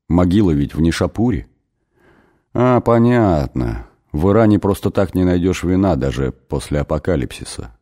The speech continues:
К туркам умные персияне еще при Хомейни ездили квасить. Подойти автограф попросить? Эх, надо бы, но, увы, не время сейчас». Он мелодично свистнул, подзывая официанта. Тот даже не обернулся,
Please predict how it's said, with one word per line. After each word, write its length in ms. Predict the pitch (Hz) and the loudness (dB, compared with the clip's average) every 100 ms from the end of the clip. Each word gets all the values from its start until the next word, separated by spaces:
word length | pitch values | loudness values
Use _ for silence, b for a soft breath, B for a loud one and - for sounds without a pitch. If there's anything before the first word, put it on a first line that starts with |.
| _ _ _ | _ _ _
К 100 | - | -18
туркам 480 | - 143 123 123 110 - | -4 -2 2 2 2 2
умные 380 | 117 110 107 | 2 4 2
персияне 640 | 98 101 90 98 104 101 95 | 2 -2 -4 -2 0 2 2
еще 220 | 90 98 | 0 -2
при 120 | - | -2
Хомейни 640 | 95 95 101 101 107 98 - | -2 0 0 2 2 0 -2
ездили 540 | 65 - 139 107 67 | -4 -2 -2 -2 -4
квасить. 580 | 64 73 69 62 57 - _ _ _ _ _ _ _ _ | -4 -4 -4 -4 -10 -12 _ _ _ _ _ _ _ _
Подойти 380 | - 78 82 - | -4 -2 0 0
автограф 440 | 95 - 113 92 - | -2 0 -2 -2 -4
попросить? 580 | - - - - - _ _ _ _ _ _ - | -10 -10 -10 -14 -16 _ _ _ _ _ _ -6
Эх, 300 | 76 - - | -6 -6 -4
надо 340 | 78 98 85 | -2 0 -2
бы, 100 | 64 | -2
но, 200 | 65 98 | 0 0
увы, 340 | 85 92 101 - _ _ | 2 2 0 -4 _ _
не 220 | - 90 | 2 4
время 340 | 98 73 65 64 | 4 2 0 -4
сейчас». 500 | 60 - 60 53 - _ _ _ _ _ _ _ | -6 -8 -8 -8 -16 _ _ _ _ _ _ _
Он 160 | 95 107 | 2 4
мелодично 640 | 123 127 143 127 - 104 | 6 4 2 -2 0 -2
свистнул, 580 | - 104 123 - 107 - _ - | 0 0 0 0 -2 -2 _ -4
подзывая 560 | 85 71 87 92 92 | -2 2 2 4 4
официанта. 720 | 85 85 - 92 69 57 - - _ _ _ _ _ _ _ _ _ | 2 -4 -2 -2 -2 -4 -8 -14 _ _ _ _ _ _ _ _ _
Тот 260 | 135 131 | 0 2
даже 280 | 92 117 98 | 4 4 6
не 120 | 101 | 4
обернулся, 1040 | 104 92 101 95 101 107 76 - - - | 4 4 4 4 4 4 0 -4 -10 -12